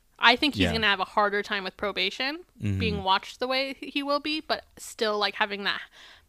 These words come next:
Speaker 1: foot into society
Speaker 2: Correct.
Speaker 1: than this, 'cause, just 'cause I, I just think he's, again, I just keep saying it, but I think he's a lazy fuck. So I think
Speaker 2: Yeah.
Speaker 1: that for him, it's nice to have all of this taken care of. And,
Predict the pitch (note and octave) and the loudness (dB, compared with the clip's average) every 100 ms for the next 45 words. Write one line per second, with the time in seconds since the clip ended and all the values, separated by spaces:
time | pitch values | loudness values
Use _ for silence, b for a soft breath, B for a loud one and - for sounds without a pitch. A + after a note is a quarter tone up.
0 | _ _ _ - - B3 A3+ A3 A3 G#3+ | _ _ _ -6 2 4 4 0 -4 -2
1 | - G3 G3 A3 D4 E4+ - - F2+ E2 | 2 4 4 2 -2 -4 -6 0 0 -2
2 | - A#3+ A#3 C#4+ - C4+ - - C4+ A3+ | -4 -2 2 0 0 -6 -4 -4 -4 -6
3 | - A3 G#3+ G#3 G#3 - G3+ A3 G3+ - | -6 -6 -6 -10 -10 -10 -12 -10 -12 -16
4 | - A3 B3 D4 G3+ G#3+ - A#3 - B3 | -10 -6 -2 -2 -4 -8 -12 -12 -6 -6
5 | C#4 G3 G3 A3 A3+ G#3+ G3 G3 G3+ - | -4 -6 -8 -8 -8 -8 -6 -6 -8 -4
6 | C4+ A#3+ - G3+ - G#3+ F3 - G3 G3 | -4 -4 -4 -4 -4 -4 -2 -2 -4 -4
7 | G3 G#3 D4+ E4 b b - G#3 - G3+ | -4 -2 -4 -10 b b -10 -10 -2 0
8 | D#4+ - A3+ G#3 G3 F3+ F#3+ F#3+ - G#3 | 0 -2 0 0 2 0 0 -6 -6 -8
9 | G#3 G#3+ G3+ A#3 A#3+ | -6 -4 -2 0 -2